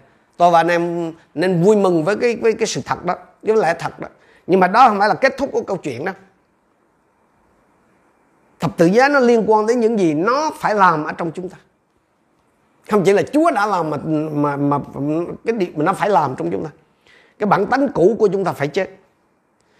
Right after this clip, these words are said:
Đức Chúa Trời đã cung cấp cái phương tiện cho cái sự chết này, nhưng mà Chúa Giêsu bảo gì? Bất kỳ ai muốn theo Ngài thì phải làm hai điều. Một là từ bỏ chính mình, và hai là gì? Vác thập tự giá của mình mà theo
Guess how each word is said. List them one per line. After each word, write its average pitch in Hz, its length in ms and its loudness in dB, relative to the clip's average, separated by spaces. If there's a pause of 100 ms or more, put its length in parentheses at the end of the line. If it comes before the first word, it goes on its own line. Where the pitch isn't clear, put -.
(260)
Đức 240 160 0
Chúa 262 100 0
Trời 175 200 2
đã 165 100 2
cung 220 360 2
cấp 247 220 0
cái 247 80 2
phương 226 300 0
tiện 143 260 -2
cho 143 100 -6
cái 202 120 -4
sự 143 200 -6
chết - 180 -4
này, 175 140 0
nhưng 170 180 2
mà 156 140 2
Chúa 226 80 0
Giêsu 196 260 2
bảo 156 220 0
gì? 175 200 2 (440)
Bất 247 180 0 (120)
kỳ 175 100 2
ai 180 180 2
muốn 233 200 0
theo 196 180 -2
Ngài 160 220 0
thì 113 120 -8
phải 180 100 -4
làm 156 200 -2
hai 196 180 -4
điều. 165 220 2
Một 160 380 2 (180)
là 151 120 -4
từ 165 320 -2
bỏ 143 220 -4
chính 339 260 -2
mình, 208 220 2 (320)
và 139 120 -4
hai 190 260 -2
là 165 80 -2
gì? 147 300 -4 (200)
Vác 208 360 -2
thập - 240 -6
tự 143 120 -2
giá 220 320 0
của 175 160 -4
mình 160 240 -2
mà 127 120 -6
theo 143 140 -4